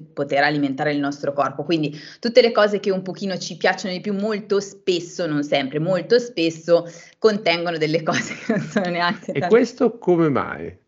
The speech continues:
Speaker 1: Ecco.
Speaker 2: Perché il nostro corpo, che è una macchina così perfetta, diciamoci, eh, vede il cioccolato, adesso,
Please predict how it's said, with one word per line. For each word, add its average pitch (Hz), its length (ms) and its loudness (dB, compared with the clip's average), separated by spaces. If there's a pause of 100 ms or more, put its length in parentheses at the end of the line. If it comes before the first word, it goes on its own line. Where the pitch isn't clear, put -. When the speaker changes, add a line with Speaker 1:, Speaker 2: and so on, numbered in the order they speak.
(460)
Speaker 1:
Ecco. 220 300 4
Speaker 2:
Perché 156 40 4
il 123 100 4
nostro 120 360 -2
corpo, 117 420 2
che 117 100 0
è 110 40 2
una 104 120 0
macchina 104 360 -2
così 107 260 -4
perfetta, 98 720 -2
diciamoci, 95 920 -2 (640)
eh, 90 520 0
vede 120 240 2
il 113 160 0
cioccolato, 117 1040 2
adesso, 101 380 -6